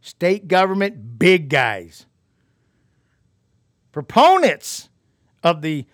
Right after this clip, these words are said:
social contract theory of America federalism argued power was delegated to the national government directly from the people,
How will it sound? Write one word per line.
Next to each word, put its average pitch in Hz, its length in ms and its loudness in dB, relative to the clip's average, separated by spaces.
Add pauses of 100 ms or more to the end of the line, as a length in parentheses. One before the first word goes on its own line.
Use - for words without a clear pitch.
(260)
social 208 880 0
contract 160 680 -4
theory 135 500 -6
of 143 140 -6
America 131 560 -6
federalism 120 760 -10 (680)
argued 196 500 0
power 220 500 4
was 196 320 0
delegated 208 760 0
to 196 140 -8
the 175 160 -6
national 220 1000 0 (460)
government 170 600 0 (120)
directly 196 680 -2
from 202 360 -4
the 208 100 -2
people, 180 800 -6